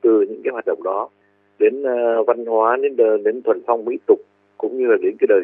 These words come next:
sống của người dân. Và bên cạnh đó để cho nó có thể hoạt động được thì chính sách của chúng ta cũng phải thay đổi. Nghĩa là phải có những cái điều chỉnh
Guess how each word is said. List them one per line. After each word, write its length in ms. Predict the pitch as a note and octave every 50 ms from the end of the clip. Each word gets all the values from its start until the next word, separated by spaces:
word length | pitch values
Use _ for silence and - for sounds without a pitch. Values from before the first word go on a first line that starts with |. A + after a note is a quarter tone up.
| - -
sống 180 | F2+ F#2+ A#2+
của 80 | B2+ G2+
người 120 | F#2+ F#2 E2+
dân. 140 | F#2 G#2 G#2 _ _ _ _ _ _ _ _ _ _ _ -
Và 340 | A2 G#2+ A2 G#2+ G#2+ G2+ G2 _ _ _ _ _ _ _ _ -
bên 120 | C#3+ C#3+
cạnh 180 | C3+ C#3 A2+ A#2+
đó 280 | A#2+ G#2+ A2+ B2+ C#3+ D3+
để 200 | D3 B2 G#2 F2+ E2+ -
cho 100 | C#3 B2+
nó 120 | C3 C#3
có 140 | C3+ C#3 D3 D3
thể 120 | - A2+ F#2+ F2+ E2+ - - - _ _ _ _ _ -
hoạt 120 | G#2+ A2+
động 140 | - - C#3+
được 160 | C3+ B2+ B2 A#2 - _ _ _ _ _ _ _ _ _ _ - -
thì 60 | A#2 A2+ G#2+ -
chính 100 | - B2+ C3 -
sách 100 | F3 E3+
của 60 | - G#2 -
chúng 120 | A#2 B2
ta 240 | B2 C3+ B2 B2 A#2+ A2+ -
cũng 120 | C3 A2+ -
phải 100 | - - _
thay 80 | - G#2
đổi. 140 | G2 F2+ D#2+ _ _ _ _ _ _ _ _ _ _ _ _ _ _ _ _ -
Nghĩa 140 | G#2+ B2
là 160 | B2 C3 A2+ G2+ -
phải 80 | F#2+ D#2
có 220 | - F2 F#2 G#2 A#2
những 120 | B2+ B2+ A#2+
cái 120 | - B2 B2
điều 140 | B2 G#2 F#2 -
chỉnh 140 | - G2